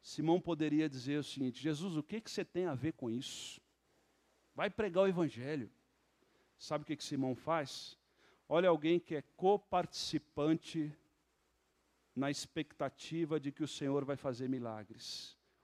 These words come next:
Olha o que que ele diz. Simão respondeu: "Mestre, esforçamos a noite inteira." Ele tá dizendo: "Nó-, a gente tá cansado.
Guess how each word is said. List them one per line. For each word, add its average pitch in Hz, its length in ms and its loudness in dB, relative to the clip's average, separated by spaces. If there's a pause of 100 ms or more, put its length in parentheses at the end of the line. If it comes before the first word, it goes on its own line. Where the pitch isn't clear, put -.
Olha 151 140 4
o 151 40 2
que 147 140 -4
que - 80 -8
ele 135 140 -2
diz. 117 260 -4
Simão 151 440 2
respondeu: 147 520 0
"Mestre, 139 500 -2 (640)
esforçamos 208 920 4
a 185 80 6
noite 214 460 6
inteira." 190 420 4
Ele 190 140 2
tá 233 120 4
dizendo: 196 300 0
"Nó-, 233 220 -8
a 202 80 -2
gente 202 160 0
tá 220 100 -2
cansado. 165 840 -2